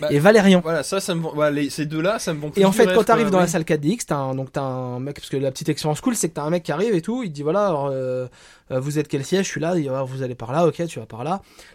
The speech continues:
Speaker 2: Les, les repose-pieds se replient sur les sièges, donc pour laisser de la place, parce que
Speaker 1: Mhm,
Speaker 2: du coup,
Speaker 1: mhm.
Speaker 2: les allées sont pas hyper grandes, donc tu redescends ton repose-pied, tu t'assois.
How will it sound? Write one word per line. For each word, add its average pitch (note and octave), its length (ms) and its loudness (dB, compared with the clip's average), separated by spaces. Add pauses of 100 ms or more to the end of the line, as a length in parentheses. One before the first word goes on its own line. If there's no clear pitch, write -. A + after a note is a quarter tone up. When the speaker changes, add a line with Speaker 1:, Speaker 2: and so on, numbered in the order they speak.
Speaker 2:
Les, E3 400 6
les E3 80 6
repose-pieds F#3 460 2
se - 120 -2
replient E3 300 0
sur F3 100 -6
les D#3 80 0
sièges, F3 220 -2
donc B2+ 140 -10 (120)
pour C3+ 200 -8
laisser C3 280 -6
de B2+ 60 -10
la B2+ 80 -10
place, F3+ 320 -6
parce B2+ 100 -12
que D#3 60 -10
Speaker 1:
Mhm, E3+ 80 -6
Speaker 2:
du C3+ 80 -12
coup, C#3 60 -10
Speaker 1:
mhm. C#3 80 -4
Speaker 2:
les C#3 60 -4
allées C#3 100 -2
sont C3+ 120 -10
pas C3 100 -10
hyper B2+ 200 -10
grandes, F#3+ 160 -2
donc C#3 100 -4
tu - 140 -10
redescends D3+ 420 -4
ton D3 120 -12
repose-pied, D3+ 380 -14
tu - 100 -20
t'assois. D#3+ 320 -10